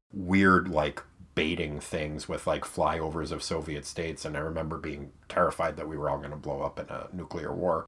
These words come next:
which, um, gosh, I wish that wasn't a perennially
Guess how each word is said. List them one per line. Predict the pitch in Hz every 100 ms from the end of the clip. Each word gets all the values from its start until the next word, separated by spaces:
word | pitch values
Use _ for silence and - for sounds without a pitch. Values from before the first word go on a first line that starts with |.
| _
which, | 87 82 - 90
um, | 80 73 67 67 - - - - _ - - - - -
gosh, | 170 123 - - - _ -
I | 101 95 - - -
wish | 131 -
that | 123 98
wasn't | 104 98 92 95
a | 87 - -
perennially | 98 90 95 95 95 95 92